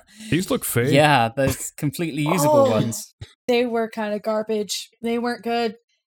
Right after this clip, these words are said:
Speaker 3: Have you seen those, like, you know, blurry pictures of the Loch Ness Monster? That's what that was.
Speaker 2: She's not a very good photographer.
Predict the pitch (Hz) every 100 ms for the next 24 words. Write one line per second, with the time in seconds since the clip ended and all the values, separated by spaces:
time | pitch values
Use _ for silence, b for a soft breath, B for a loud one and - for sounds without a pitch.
0 | - 226 240 - 269 277 277 277 277 262
1 | 262 269 247 240 226 233 262 269 254 262
2 | 277 262 254 226 226 240 254 247 254 269
3 | - 311 311 220 190 190 180 185 - 175
4 | 175 240 - - - 247 160 240 320 185
5 | 170 156 135 123 117 117 170 190 196 135
6 | 107 -